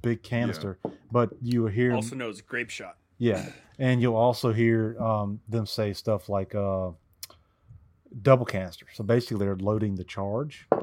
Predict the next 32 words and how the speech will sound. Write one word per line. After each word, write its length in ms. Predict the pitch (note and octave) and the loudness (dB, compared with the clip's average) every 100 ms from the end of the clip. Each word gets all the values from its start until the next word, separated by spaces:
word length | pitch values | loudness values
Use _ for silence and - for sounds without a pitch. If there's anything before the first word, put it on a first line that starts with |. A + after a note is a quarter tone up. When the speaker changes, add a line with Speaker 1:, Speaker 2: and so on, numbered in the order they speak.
| A#2+ | 0
Speaker 1:
and 100 | G#2+ | -4
then 80 | |
they're 80 | G#2+ | -4
putting 260 | - A2 F#2+ | -4 -6 -6
two 280 | - A#2+ A2+ | -8 -6 -6
cans 680 | - A2+ G#2 F2+ F2 E2 - | -8 -8 -8 -10 -12 -18 -16
of 200 | G2+ F2+ _ _ _ - | -14 -14 _ _ _ -12
ball 260 | G2 G2 F2+ | -2 0 0
bearings 360 | E2 G2 G2 F2 | -4 -6 -6 -6
down. 120 | G2 | -8
Speaker 2:
Jesus. 480 | G#2+ D#2 - - - _ - | -8 -12 -12 -14 -16 _ -10
Speaker 1:
And 280 | A2 G2+ G2+ | -8 -6 -4
there's 260 | A2+ G2 | -4 -6
a 80 | G2 | -10
good 320 | E2 A#2+ G2+ | -6 -6 -6
video, 560 | E2+ G2+ A2+ G2 F#2 F2+ | -8 -6 -4 -6 -8 -12
somebody 380 | - A2 G#2 G2 | -12 -10 -8 -8
replicated, 640 | E2+ F#2 G2 F#2+ - F2 | -10 -14 -14 -16 -16 -16
I'll 60 | F2 | -16
see 120 | - | -18
if 80 | F#2+ | -18
I 40 | |
can 60 | E2 - | -18 -16
find 160 | F#2 | -14
it 60 | F2+ | -16
real 120 | E2 | -20
quick. 200 | - F2 - _ _ _ _ | -20 -20 -20 _ _ _ _
They 260 | F#2 G#2+ A2+ | -6 -4 -4
replicated 760 | F2+ G2+ A2 A2+ - F#2 F2 | -4 -8 -8 -12 -10 -12 -12
it 140 | E2+ F2 _ _ | -14 -20 _ _
with, 360 | A2 G2 F#2+ - | -16 -12 -12 -10
um, 320 | F#2 F2 E2+ | -12 -12 -16